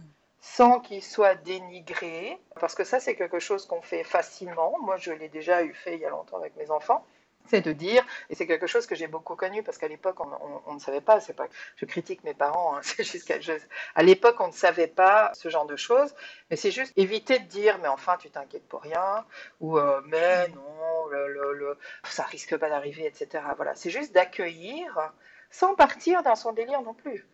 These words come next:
Speaker 1: Sans de dire, « Ah bah, mon pauvre chouchou, oui, je comprends, tu sois inquiet, ça doit faire peur, et cetera. » Voilà. Donc, c'est vraiment d'accueillir cette anxiété. Et alors, pourquoi pas, là, c'est un petit fonctionnement de coach, moi, c'est ce que j'aime beaucoup faire, c'est de renvoyer des questions.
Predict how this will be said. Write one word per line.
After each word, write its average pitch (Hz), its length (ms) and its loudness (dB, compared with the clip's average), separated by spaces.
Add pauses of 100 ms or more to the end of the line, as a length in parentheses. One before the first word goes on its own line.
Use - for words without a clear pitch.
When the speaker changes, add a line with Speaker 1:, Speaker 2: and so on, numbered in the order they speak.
(280)
Speaker 1:
Sans 196 100 2
de 180 100 2
dire, « 202 220 2
Ah 180 60 2
bah, 165 100 -2
mon 160 160 -8
pauvre 196 180 -10
chouchou, 196 400 -8
oui, 180 80 -16
je 165 120 -10
comprends, 190 360 -10
tu 190 120 -10
sois - 180 -10
inquiet, 160 260 -8
ça 175 140 -6
doit 160 140 -2
faire 160 240 -10
peur, 180 200 -2
et 170 80 -4
cetera. » 156 280 -6
Voilà. 147 200 -2 (420)
Donc, 175 140 -2
c'est 196 120 6
vraiment 254 260 8
d'accueillir 233 580 4
cette 214 200 -6
anxiété. 208 600 -2 (120)
Et 233 100 10
alors, 254 220 8
pourquoi 277 380 4
pas, 302 340 6
là, 262 160 6
c'est - 160 -6
un 175 100 0
petit 208 160 -10
fonctionnement 214 600 0
de 170 180 -10
coach, 202 460 -2
moi, 170 140 -6
c'est 165 100 -10
ce - 60 -18
que 185 100 -4
j'aime 202 240 0
beaucoup 185 180 -8
faire, 262 260 2 (300)
c'est 196 140 6
de 202 40 4
renvoyer 220 360 4
des 220 100 -8
questions. 185 400 -10